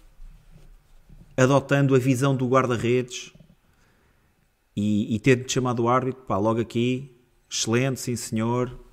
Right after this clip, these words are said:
Ah, não consigo perceber como é que contra o Benfica este senhor consegue estar sempre no seu melhor. Ahm,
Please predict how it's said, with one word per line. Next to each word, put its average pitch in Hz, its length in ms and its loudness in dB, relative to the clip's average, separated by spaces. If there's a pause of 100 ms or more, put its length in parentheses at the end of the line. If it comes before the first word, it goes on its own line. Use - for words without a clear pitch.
(160)
Ah, 110 380 -2
não 117 120 -4
consigo 120 280 -6
perceber 123 240 -2
como 131 200 -2
é 123 40 -4
que - 100 -12
contra 127 320 -6
o 113 40 -2
Benfica 120 680 -4
este 117 260 -2
senhor 117 380 -2
consegue 113 420 -8
estar 107 180 -2
sempre 101 1000 -4 (640)
no 113 100 -2
seu 117 180 0
melhor. 98 380 0 (520)
Ahm, 101 640 -2